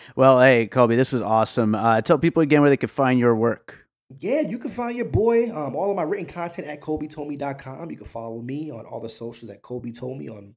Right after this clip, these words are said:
Speaker 2: Facebook. I'm at Colby Mac. Check out my podcast, the Colby Told Me Podcast. I drop that probably about once a week. It's really whenever I want to. Um, I'm on the Minorities Report Film Podcast where I co-host that. And coming soon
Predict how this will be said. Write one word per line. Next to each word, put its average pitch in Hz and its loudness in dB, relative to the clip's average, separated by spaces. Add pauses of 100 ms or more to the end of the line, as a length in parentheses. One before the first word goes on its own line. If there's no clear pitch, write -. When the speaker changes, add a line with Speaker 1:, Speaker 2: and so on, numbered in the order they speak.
Speaker 2:
Facebook. 135 -14 (160)
I'm 113 -20
at 110 -18
Colby 117 -14
Mac. 165 -12 (380)
Check 233 0
out 208 -4
my 180 -2
podcast, 175 -8
the - -20
Colby 127 -10
Told 123 -8
Me 120 -10
Podcast. 127 -12
I 95 -18
drop 117 -12
that 120 -12
probably 427 -2
about 415 -2
once 440 -6
a 349 -2
week. 453 -4
It's - -14
really 190 2
whenever 190 -4
I 175 0
want 185 -4
to. 202 -2 (380)
Um, 139 0
I'm 151 0
on 151 2
the 147 4
Minorities 147 2
Report 143 -2
Film 151 -4
Podcast 156 -4
where 110 -4
I - -8
co-host 139 -4
that. 143 -8
And 175 -2
coming 208 -8
soon 185 -6